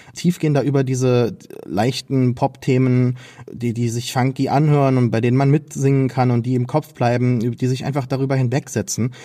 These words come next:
Zum Beispiel The Youth ist so ein Song, der bei mir immer schon gelaufen ist seit zehn Jahren. Und ich hab dann auch tatsächlich im Nachfolgealbum Congratulations ganz, ganz wenig gefunden, was mich angesprochen hat.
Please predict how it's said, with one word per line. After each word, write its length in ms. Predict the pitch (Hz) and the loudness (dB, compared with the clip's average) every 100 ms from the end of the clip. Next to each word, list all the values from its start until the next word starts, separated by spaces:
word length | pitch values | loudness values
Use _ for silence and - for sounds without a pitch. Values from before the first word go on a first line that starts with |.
| - - | -20 -12
Zum 100 | - | -4
Beispiel 260 | 120 135 123 | -4 0 0
The 100 | 120 | 2
Youth 420 | 120 190 143 - | 4 4 2 -2
ist 180 | 120 - | -10 -4
so 80 | 107 | -4
ein 80 | |
Song, 360 | 104 101 110 107 | -2 -2 -2 0
der 280 | 110 104 104 | 0 0 0
bei 160 | 104 | 0
mir 420 | 113 117 113 107 71 - - - _ _ - | 0 2 0 -2 -6 -12 -20 -20 _ _ 2
immer 380 | 175 127 92 | 2 2 0
schon 200 | - 104 | -4 -4
gelaufen 400 | 98 90 90 - | -2 -2 -2 -4
ist 140 | 90 - | -4 -2
seit 200 | 90 - | -4 -4
zehn 300 | - 104 101 | -2 2 2
Jahren. 500 | 92 92 95 104 123 - - - | 2 2 2 0 -2 -6 -18 -2
Und 460 | 143 147 147 - - | 2 2 2 -2 -8
ich 260 | - - - | -8 -10 -6
hab 180 | 143 - | -6 -2
dann 140 | 160 | 0
auch 280 | 110 156 175 | 2 2 2
tatsächlich 640 | 180 147 160 - 170 - - | 0 0 0 0 -2 -4 -10
im 500 | - 139 135 127 113 | -2 0 2 0 0
Nachfolgealbum 1000 | 120 135 - - 135 131 101 123 131 131 | 0 2 0 0 0 0 0 0 2 0
Congratulations 1120 | - 123 123 127 120 - 123 147 214 - 107 | 0 -2 -2 -2 -4 -2 0 2 0 -2 -2
ganz, 260 | 175 226 - | 0 0 2
ganz 240 | 202 190 | 0 2
wenig 200 | 175 214 | 2 2
gefunden, 380 | 151 - 180 147 | 0 0 0 2
was 120 | 143 | 0
mich 160 | 147 - | 0 0
angesprochen 540 | 196 196 - 101 101 | 0 0 -2 -4 -4
hat. 200 | 101 - | -6 -6